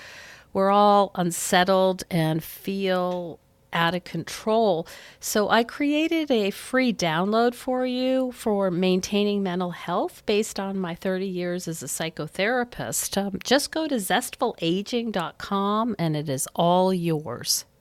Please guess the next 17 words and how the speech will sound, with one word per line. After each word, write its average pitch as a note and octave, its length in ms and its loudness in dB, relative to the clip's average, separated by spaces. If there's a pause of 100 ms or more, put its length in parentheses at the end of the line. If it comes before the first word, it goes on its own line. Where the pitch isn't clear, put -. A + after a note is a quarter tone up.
(1120)
Well, E3 420 -4
as A#3+ 300 -4
usual, D4 640 0
I've G3 240 0
got G3+ 240 0
Sparky, B3 720 0
my F#3 220 0
Jack G#3 640 0 (220)
Russell G#3+ 420 0
Terrier, A#3+ 720 -2
right G3 480 0
by E3 180 -2
my E3 220 -4
side. B3 720 4 (340)
So - 220 2
let's G#3+ 460 2
begin. F#3+ 760 0